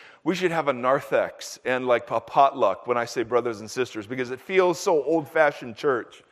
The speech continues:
But I say that because the Bible says it so much. Because I literally have to believe,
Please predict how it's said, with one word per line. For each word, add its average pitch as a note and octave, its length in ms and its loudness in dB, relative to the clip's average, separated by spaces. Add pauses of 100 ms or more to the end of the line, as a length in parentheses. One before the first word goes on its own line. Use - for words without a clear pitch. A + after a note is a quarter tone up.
(1040)
But G#3 140 6
I F#3+ 100 4
say C4+ 400 4
that C3+ 580 2 (220)
because F3+ 260 0
the F#3+ 60 -2
Bible G3+ 380 0
says - 260 -2
it A#2+ 100 -10
so A#2+ 160 -8
much. E2+ 420 -12 (960)
Because F#3+ 220 4
I G3 200 2
literally C#4+ 920 0 (100)
have - 420 -6
to A3 100 -12
believe, D#3+ 920 -10